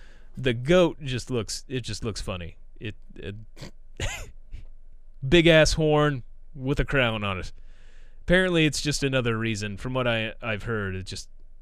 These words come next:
they crown it, it king and then just get drunk for three days. But I thought there was also a festival in Ireland. I could be wrong. I'll have to look this up.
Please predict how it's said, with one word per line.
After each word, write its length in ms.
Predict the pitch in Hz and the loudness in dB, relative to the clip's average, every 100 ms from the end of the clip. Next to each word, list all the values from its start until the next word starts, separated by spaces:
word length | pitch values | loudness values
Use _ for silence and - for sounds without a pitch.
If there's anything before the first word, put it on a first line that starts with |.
| - - - - - | -16 -16 -16 -16 -6
they 100 | 120 | -2
crown 340 | - 147 139 | 2 4 4
it, 100 | 127 - - - - - - | 0 -4 -16 -16 -16 -16 -10
it 180 | - 117 | -10 -4
king 400 | - 135 117 113 | 0 2 0 -2
and 100 | 110 | -4
then 120 | 110 | -4
just 160 | 101 92 | -6 -6
get 160 | 113 95 | -6 -4
drunk 260 | 107 101 | -4 -4
for 320 | - 101 90 - | -6 -8 -8 -10
three 220 | - 104 | -8 -6
days. 340 | 92 92 90 - - - - | -4 -4 -6 -10 -14 -8 -2
But 100 | 147 | 0
I 120 | 175 | 2
thought 360 | 175 - 330 415 | 0 0 0 2
there 120 | 269 | 2
was 100 | 180 | 4
also 320 | 165 170 165 | 4 4 4
a 60 | 143 | 2
festival 720 | - 180 175 156 139 139 131 | 2 0 0 0 2 2 2
in 160 | 120 120 | -2 -4
Ireland. 320 | 113 110 104 | -4 -4 -4
I 60 | 104 | -4
could 240 | - 226 | 0 2
be 80 | 180 | 2
wrong. 340 | 107 92 85 - | 2 -2 -8 -8
I'll 160 | 135 | -4
have 100 | 160 170 | -2 0
to 60 | |
look 180 | 151 151 | 0 0
this 220 | 135 - | 0 -2
up. 240 | 107 92 | -2 -4